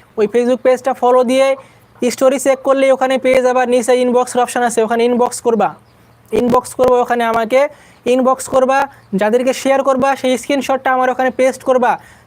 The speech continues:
তাহলে আমি ওগুলো পর্যবেক্ষ-, পর্যবেক্ষণ করব, করে তোমাদের সঙ্গে কন্ট্যাক্ট করব, কন্ট্যাক্ট করে আমি তাদেরকে একটা YouTube চ্যানেল গিফট এবং ঈদ সালামি তাদেরকে আমি দিব ইনশাআল্লাহ। হ্যালো আব্দুল আল মামুন, কী অবস্থা ভাই?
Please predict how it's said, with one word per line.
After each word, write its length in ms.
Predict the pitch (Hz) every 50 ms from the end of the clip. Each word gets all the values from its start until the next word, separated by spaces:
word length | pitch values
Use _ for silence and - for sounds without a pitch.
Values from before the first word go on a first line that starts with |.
| _ _
তাহলে 320 | - 233 240 247 269 269 269
আমি 140 | 262 254
ওগুলো 300 | 262 254 262 247 262 269
পর্যবেক্ষ-, 580 | 262 262 254 254 254 254 262 254 254 - 247 240
পর্যবেক্ষণ 420 | 226 247 240 254 254 - 262 262
করব, 360 | 247 262 254 254 269 269 277 269 -
করে 180 | - 233 226 233
তোমাদের 240 | 226 233 240 233 233
সঙ্গে 160 | 240 240 240
কন্ট্যাক্ট 340 | 240 247 247 254 262 - -
করব, 260 | 269 254 254 269 269
কন্ট্যাক্ট 400 | 262 - 247 247 240 - - -
করে 240 | 254 247 269 294 311 - - - - - -
আমি 140 | 214 226
তাদেরকে 500 | 226 233 240 247 247 233 254 247 254 247 247 - - - -
একটা 200 | 214 208 202 226
YouTube 240 | 233 220 247 247 -
চ্যানেল 240 | - 262 254 254 240
গিফট 340 | 220 262 277 294 285 - 247
এবং 440 | 226 233 233 233 247 247 247 240
ঈদ 140 | 233 247 254
সালামি 480 | - - 247 240 233 226 233 240 240 233 226 - _ -
তাদেরকে 280 | 233 214 220 226 220
আমি 140 | 226 226 226
দিব 260 | 214 208 226 220 226
ইনশাআল্লাহ। 840 | 214 226 220 214 214 - 220 208 202 202 202 202 202 202 190 170 160 - _ _ _ _ _ _ - - - 202
হ্যালো 500 | 180 190 233 240 247 - 247 226 175 - - - - -
আব্দুল 340 | - 208 220 220 247 247 247
আল 80 | 247 240
মামুন, 420 | 247 247 254 262 262 247 214 190 190 - - - - _ - - - _ -
কী 100 | - 262
অবস্থা 300 | 262 262 262 247 - 262
ভাই? 320 | 247 240 254 247 240 196